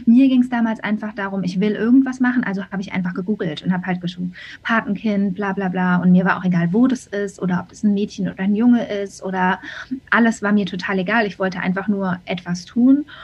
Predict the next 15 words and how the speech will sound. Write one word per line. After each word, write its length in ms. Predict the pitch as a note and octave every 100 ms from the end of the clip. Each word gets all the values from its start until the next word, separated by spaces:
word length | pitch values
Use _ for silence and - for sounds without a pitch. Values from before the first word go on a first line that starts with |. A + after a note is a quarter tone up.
| - C4
Und, 460 | A3 G3+ G3+ F#3 -
ähm, 280 | G3+ G3+ G3
ich 160 | G#3
glaube 480 | - G3 A3+ C4 -
aber, 540 | G#3+ G#3+ G#3+ G#3 G#3 -
und 200 | F#3+ -
daraus 320 | - G3 G3 F3+
ist 140 | F#3
dann 100 | F3+
auch 100 | F3
die 140 | -
Idee 220 | F3+ G3+ G#3+
für 80 |
Emerald 340 | - G#3 A3 G3
entstanden, 560 | G3 - F#3+ F3+ F#3+